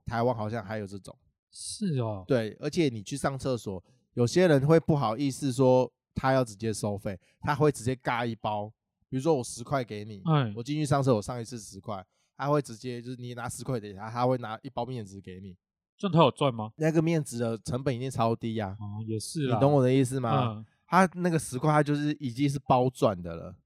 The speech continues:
Speaker 2: 哦。
Speaker 1: 这个就通常是在那种比较落后的、开发中或是未开发的国家
Speaker 2: 山上啊。
Speaker 1: 才会有发生的事情。
Speaker 2: 他就是逼你啊，因为你就是想，
Speaker 1: 可是现在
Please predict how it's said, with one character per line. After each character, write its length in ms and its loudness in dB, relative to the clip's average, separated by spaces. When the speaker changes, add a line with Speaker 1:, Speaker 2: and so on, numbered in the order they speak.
Speaker 2:
哦。 500 -6
Speaker 1:
这 80 0
个 120 8
就 140 8
通 180 6
常 140 4
是 140 2
在 180 6
那 100 2
种 240 2
比 80 -10
较 160 6
落 240 12
后 240 8
的、 320 -2
开 180 0
发 240 4
中 360 0
或 120 4
是 80 6
未 180 6
开 220 -2
发 260 2
的 60 0
国 20 -2
家 220 2
Speaker 2:
山 100 2
上 420 -2
啊。 100 -12
Speaker 1:
才 180 2
会 200 8
有 100 4
发 160 4
生 40 6
的 60 6
事 140 4
情。 0 -
Speaker 2:
他 140 0
就 0 -
是 0 -
逼 260 2
你 180 -4
啊， 300 -6
因 80 -4
为 80 2
你 320 -10
就 140 -2
是 60 0
想， 20 -2
Speaker 1:
可 60 4
是 60 0
现 160 2
在 240 2